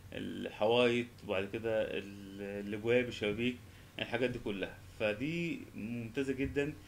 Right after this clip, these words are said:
إن الواحد يتخيل ال-، المبنى هيبقى عامل إزاي، مش يشوفه كتلة واحدة، لأ، يشوفه كمراحل بنى.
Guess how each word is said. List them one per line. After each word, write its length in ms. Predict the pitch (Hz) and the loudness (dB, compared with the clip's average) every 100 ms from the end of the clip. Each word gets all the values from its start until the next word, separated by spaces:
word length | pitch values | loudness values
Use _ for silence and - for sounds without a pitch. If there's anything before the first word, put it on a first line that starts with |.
| - - | -18 -12
إن 120 | - 123 | -4 0
الواحد 280 | 139 139 | 0 -2
يتخيل 720 | 120 117 117 135 139 135 143 147 - - | -4 -6 -8 0 2 2 2 -2 -6 -8
ال-، 1080 | 104 104 104 104 104 101 104 98 98 90 107 | -6 -6 -6 -4 -2 -2 -2 -2 -6 -6 -4
المبنى 300 | 120 143 135 | 0 0 2
هيبقى 160 | 110 | 2
عامل 160 | 104 123 | 2 2
إزاي، 300 | 113 110 95 - - - - - - 113 | 0 0 0 -2 -16 -18 -20 -20 -14 -10
مش 160 | - | -6
يشوفه 520 | 117 143 139 131 101 - 147 | -4 -4 -4 -2 -4 -4 -2
كتلة 260 | 139 127 | 2 4
واحدة، 300 | 123 123 123 | 4 2 2
لأ، 200 | 120 - | 2 2
يشوفه 500 | 107 117 139 135 131 127 - - - - | -2 -6 -4 0 0 -4 -12 -18 -8 0
كمراحل 560 | 120 117 117 143 135 113 | 2 4 4 4 2 -2
بنى. 300 | 113 104 | 0 0